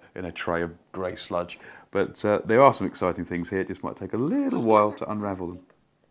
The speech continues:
It's a great way of, um, I guess, having quality time with your kids. Um, in this case, we've got the whole family at it, 'cause my wife's behind the camera. Um,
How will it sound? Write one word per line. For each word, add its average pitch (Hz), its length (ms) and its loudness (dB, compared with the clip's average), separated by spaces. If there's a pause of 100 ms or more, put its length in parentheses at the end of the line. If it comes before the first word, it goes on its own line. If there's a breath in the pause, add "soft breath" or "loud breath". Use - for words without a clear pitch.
(840 soft breath)
It's - 180 -10
a - 20 -8
great 127 260 2
way 107 240 6
of, 95 240 -2
um, 98 220 0 (240)
I 101 80 -14
guess, 117 220 -10
having 101 380 -4
quality 135 380 -10
time 95 400 -8 (120)
with 90 160 -10
your 98 80 -8
kids. 90 400 -8 (380 loud breath)
Um, 90 420 -4 (260 loud breath)
in 98 80 -6
this 127 160 -2
case, 90 180 2
we've 104 100 -2
got 98 60 -6
the 104 60 -2
whole 110 120 2
family 90 360 2
at 85 160 -4
it, - 100 -6
'cause 92 140 -14
my 98 100 -4
wife's 117 260 -2
behind 90 300 -8
the 87 60 -8
camera. 90 420 -4 (540 loud breath)
Um, 87 360 -4